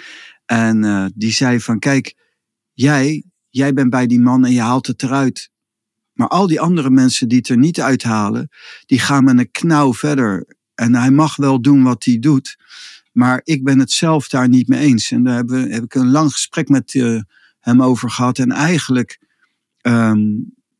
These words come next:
nou ja, dus zeg maar, zoals jij je richt, dat mag. Dat is goed. Dat is helemaal niet fout.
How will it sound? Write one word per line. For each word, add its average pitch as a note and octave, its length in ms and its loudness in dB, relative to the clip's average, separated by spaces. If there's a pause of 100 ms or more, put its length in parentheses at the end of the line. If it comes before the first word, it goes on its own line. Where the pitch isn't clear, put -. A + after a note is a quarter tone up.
(480)
nou C#3+ 280 -2
ja, C#3 180 0
dus A#2+ 360 -4
zeg C#3 180 -4
maar, C3+ 160 2
zoals C3 260 -2
jij C#3 380 0
je B2 160 -4
richt, C#3+ 320 -2
dat A#2 180 -4
mag. D3 460 -2
Dat - 240 -8
is C3+ 180 -4
goed. - 500 -4
Dat B2 240 -6
is A#2 100 -4
helemaal A#2+ 380 2
niet A2+ 200 2
fout. B2 520 -4